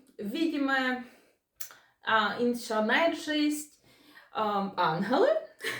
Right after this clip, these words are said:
<laughs> Тому воно дуже цікаво, в принципі, дуже цікава концепція, але я б сказала, її важче читати. Ну, це особиста думка про м-, моя. Не знаю, подивлюся, як буде наступна книга, обов'язково її буду купляти, дочитувати,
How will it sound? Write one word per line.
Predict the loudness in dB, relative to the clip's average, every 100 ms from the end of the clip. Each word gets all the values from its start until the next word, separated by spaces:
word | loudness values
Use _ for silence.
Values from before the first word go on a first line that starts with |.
| -12
<laughs> | -16 -16 -14 -14 -16 4
Тому | 6 6 2 -2 -2 -4
воно | -2 0 0
дуже | -2 -2 -4 -4 -6
цікаво, | -6 -10 -4 -2 0 0
в | 2
принципі, | 2 2 -2 -6 -4
дуже | -4 -6
цікава | -8 -6 0 0
концепція, | 0 -6 -8 -4 -4 -4 -6 -4 -4 -6 -18 -14
але | -2 2
я | 2 2
б |
сказала, | 0 -2 0 2 2
її | 2 0
важче | 2 0 -4 -12
читати. | -14 -10 -8 -4
Ну, | -4 -4 -6
це | -4 -2
особиста | -2 -2 -4 -4 -6
думка | -6 -6 -6
про | -8 -8
м-, | -10 -14 -12
моя. | -2 0 0 0 0 -2 -10 _ _ 0
Не | 2
знаю, | 2 -2 -2
подивлюся, | -4 -2 -2 -2 0
як | 0
буде | 0 -2
наступна | -2 -4 -8 -8 -10
книга, | -8 -4 -2 0 0 -2
обов'язково | -4 -4 -4 -4 -4 -2
її | -4
буду | -4 -10
купляти, | -14 -12 -6 -6 -6
дочитувати, | -6 -6 -2 -2 -2 -4 -8 -6 -8 -8